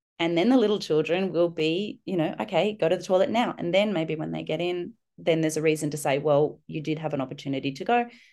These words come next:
and they will learn along the way. But I just think a lot of the things in the system are really set up to keep kids small, to keep them not speaking up, to keep them not sharing their opinion. You know, they're told what to like, what to learn, many things that just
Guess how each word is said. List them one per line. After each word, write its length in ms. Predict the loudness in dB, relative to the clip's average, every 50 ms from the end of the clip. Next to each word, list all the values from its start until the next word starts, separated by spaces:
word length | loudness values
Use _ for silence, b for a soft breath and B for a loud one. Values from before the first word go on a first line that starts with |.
| B B
and 120 | -4 2 4
they 100 | 4 6
will 120 | 6 4
learn 180 | 4 2 2 0
along 220 | -2 -2 -4 -6
the 60 | -6 -6
way. 260 | -6 -6 -8 -10 b b b b b b b b _ 2
But 100 | 4 4
I 80 | 4
just 240 | 4 2 -2 -6 -4
think 160 | -4 -2 0
a 60 | 2
lot 180 | 2 4 4 4
of 140 | 2 0 -4 -10 _ _ _ _ _ -6
the 80 | -4
things 300 | 0 2 2 2 2 2
in 80 | 0 -2
the 40 | -2
system 400 | -2 -4 -4 -4 -2 -2 0 0
are 60 | 0
really 240 | 2 2 2 2 2
set 260 | 0 0 0 2 2 4
up 200 | 2 2 0 -4 -6 -4
to 360 | 0 2 2 2 2 2 0 -4 -10 _ _ _ _ _ _ _ _ -6
keep 180 | -6 -6 -6 -6
kids 300 | -6 -6 -6 -4 -6 -8
small, 560 | -4 -2 2 4 4 6 6 4 4 2 -2 B B B _ -14
to 80 | -12
keep 240 | -4 -2 -2 0 0
them 160 | 0 0 2
not 220 | 2 0 -2 -4 -4
speaking 440 | -2 0 0 0 0 -2 -2 0
up, 300 | 0 0 0 -2 -2 -6 -10 _ -14
to 80 | -14
keep 280 | -8 -4 -4 -4 0 0
them 160 | 0 0 2
not 260 | 2 2 0 0 -4
sharing 420 | -4 -2 0 2 2 4 2 2 2
their 160 | 0 0 0
opinion. 680 | 0 -2 -2 -2 0 2 2 2 2 2 0 -2 -4 -6
You 100 | -8 -8
know, 220 | -6 -4 -4 -4 -4
they're 140 | -6 -6 -8
told 380 | -4 0 2 2 2 2 4
what 220 | 4 4 4 4 0
to 140 | -4 -2
like, 380 | 0 2 2 4 4 2 0 -2 _ 4
what 240 | 4 4 4 2
to 100 | -4 -8
learn, 500 | -4 -2 0 0 2 2 0 0 -2 -4 -8 -12 B B B B B B B B B B _ _ _ _ _ -4
many 360 | 0 2 4 4 4 4 2
things 300 | 0 0 0 0 0 -2
that 120 | -4 -6 -4
just 260 | -4 -4 -6 -8